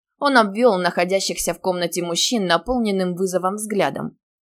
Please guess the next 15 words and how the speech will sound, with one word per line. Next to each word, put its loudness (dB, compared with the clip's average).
«Неужели 0
вы -2
думали, -6
что -6
меня -2
не -2
заинтересует -2
особа, -2
вызвавшая 0
такой -4
ажиотаж -2
и -2
споры?» -4
Песков 0
молчал, -4